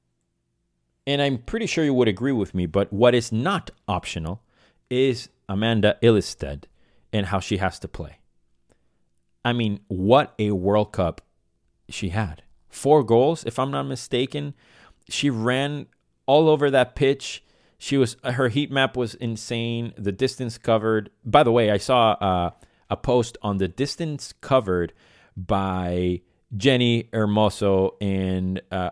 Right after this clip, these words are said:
other, you know, players, like the top ten, I wanna say. And it was just insane, not only the distance covered, which is obvious, but the m-, amount of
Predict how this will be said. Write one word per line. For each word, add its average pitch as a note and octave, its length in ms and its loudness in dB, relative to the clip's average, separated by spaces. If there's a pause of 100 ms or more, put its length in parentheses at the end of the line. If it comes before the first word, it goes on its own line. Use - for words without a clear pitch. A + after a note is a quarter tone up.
other, G#2+ 460 4 (180)
you G#2 120 -2
know, E2 220 -4 (500)
players, G2 460 2
like F2+ 120 -4
the F#2 100 -4
top - 520 -4
ten, B2 480 -4
I B2 80 -2
wanna C#3 220 -4
say. C#3+ 420 -6 (640)
And A2+ 460 0 (160)
it D3+ 80 2
was G#3 160 2
just - 260 -6
insane, C#3 1000 -4
not C3+ 200 0
only D#3+ 320 0
the A2 160 -2
distance G2 460 -4
covered, - 480 -10 (260)
which E2+ 220 -6
is D#2+ 200 -10 (800)
obvious, D#2 480 -6 (520)
but C3 220 4
the C3 100 4
m-, B2 180 -4
amount A#2+ 500 2
of A#2 340 2